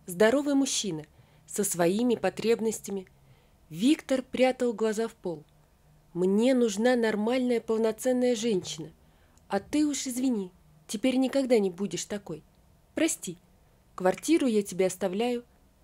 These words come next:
я ж не какой-то там мерзавец». С этими словами Виктор накинул на плечи огромный туристический рюкзак,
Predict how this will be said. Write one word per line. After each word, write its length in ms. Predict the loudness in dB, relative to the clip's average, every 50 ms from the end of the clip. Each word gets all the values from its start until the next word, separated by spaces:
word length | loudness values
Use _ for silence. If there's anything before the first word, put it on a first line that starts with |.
| -8 -2
я 160 | 0 0 0
ж 100 | 0 0
не 80 | -2 -2
какой-то 460 | -2 -2 -2 0 -2 -2 -2 -2 -4
там 220 | -2 0 0 2 2
мерзавец». 640 | 2 0 0 0 -2 -2 -2 -6 -12 -20 -20 -20 _ _ _ _ _ _ _ _ _ _ _ _ _ _ _ _ _ _ _
С 200 | -18 -12 -6 -2
этими 380 | 0 0 0 -2 -2 -2 0 -2
словами 640 | -2 0 0 0 0 2 0 0 0 -2 -4 -8 -12 _ _ _ _ _ _ _ _
Виктор 400 | -2 2 4 4 4 2 0 0
накинул 440 | 2 2 0 0 0 0 2 2 4
на 140 | 4 2 0
плечи 360 | 0 -2 -2 -2 -2 -2 -4
огромный 420 | -6 -4 -2 -2 0 0 0 0 -2
туристический 760 | -4 -6 -6 -6 -6 -8 -12 -16 -14 -14 -14 -10 -8 -6 -6
рюкзак, 440 | -6 -6 -4 -2 -2 -2 -4 -6